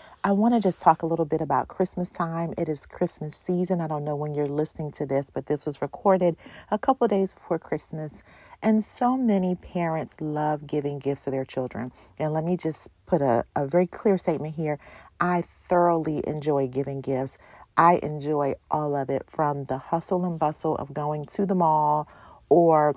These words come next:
the nail biting of hoping, if you order it online, that it's going to arrive on time. I enjoy wrapping the gifts. I enjoy, uh, seeing my children open the gifts. I actually enjoy receiving gifts. I am pro gift giving. This is not an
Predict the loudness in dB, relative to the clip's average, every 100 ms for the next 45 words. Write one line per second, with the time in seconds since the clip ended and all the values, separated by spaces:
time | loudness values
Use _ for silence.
0 | -4 -20 -8 0 4 4 2 -2 2 4
1 | 4 2 0 0 -2 -2 -6 2 2 2
2 | -2 -2 -2 -2 0 2 4 2 2 0
3 | 0 -2 -2 -4 -4 -4 -4 0 0 0
4 | -2 0 0 0 -4 -6 -2 0 0 -2
5 | -4 -6 -20 -20 _ 0 0 0 -4 0
6 | 0 2 4 4 4 -4 -4 -6 -2 0
7 | 0 -2 -4 -2 0 -2 -4 -6 -2 0
8 | 4 2 0 -10 -20 _ _ 2 2 -2
9 | 2 4 4 2 -2 0 0 0 -4 0
10 | 2 4 0 -4 0 2 4 4 2 -2
11 | -4 -2 0 0 -2 -4 -4 -4 -2 -2
12 | -2 -20 -20 0 4 6 4 -2 -4 -12
13 | _ _ _ -18 -10 4 6 8 4 2
14 | 2 2 2 -2 -4 -6 -4 0 2